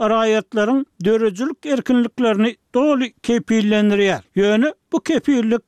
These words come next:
diňe kagazy ýüzünde. Hakykatda dörejilik işgärler, ýazgy şahyrlar, bagysy sadanlar, suratçylar, heýkeltaraşlar we beýlekiler diňe ruhsat berilýän çäkde döwlet propagandasy,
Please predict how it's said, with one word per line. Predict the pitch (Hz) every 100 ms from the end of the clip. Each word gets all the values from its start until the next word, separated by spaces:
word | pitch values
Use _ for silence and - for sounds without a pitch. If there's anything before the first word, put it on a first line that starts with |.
| _
diňe | 277 277 247
kagazy | - 214 220 208 214 220
ýüzünde. | 208 196 156 - _
Hakykatda | - 214 214 226 208 196 _ 311 - _
dörejilik | 220 220 214 214 247 285
işgärler, | 247 - 240 208 180 151
ýazgy | 170 202 208 269
şahyrlar, | - 247 233 190 202 196 151 - _
bagysy | 202 214 214 -
sadanlar, | 294 262 240 220 214 190 180 131 _
suratçylar, | - 233 233 226 - 214 202 127 _
heýkeltaraşlar | 226 233 - 220 - 214 220 208 294 285 269
we | 262 202
beýlekiler | 214 214 208 - 202 220 262 -
diňe | 277 302 269 _
ruhsat | 220 226 180 262 -
berilýän | 277 233 233 220 226
çäkde | 208 208 196 - 165 - _ 160
döwlet | 202 202 285 _
propagandasy, | 262 226 240 226 220 220 202 180 143